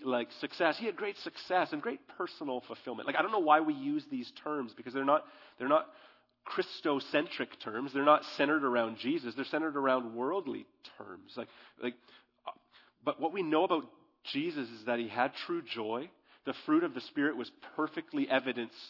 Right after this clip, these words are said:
through him. All of that's going on, yes, and yet we know that he was a man of sorrow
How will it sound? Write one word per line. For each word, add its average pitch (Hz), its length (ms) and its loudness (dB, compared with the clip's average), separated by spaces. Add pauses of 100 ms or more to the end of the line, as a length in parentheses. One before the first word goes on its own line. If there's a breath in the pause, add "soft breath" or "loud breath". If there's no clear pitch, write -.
(120)
through 175 420 4
him. 135 300 -4 (300 loud breath)
All 196 260 10
of 190 80 6
that's 143 240 8
going 135 340 0
on, 117 360 0
yes, 160 340 8
and 139 100 -4
yet 135 160 2
we 139 140 2
know 151 280 4
that 156 100 0
he 151 100 0
was 131 200 0
a 135 40 -4
man 135 360 2
of 127 80 0 (260)
sorrow 135 580 0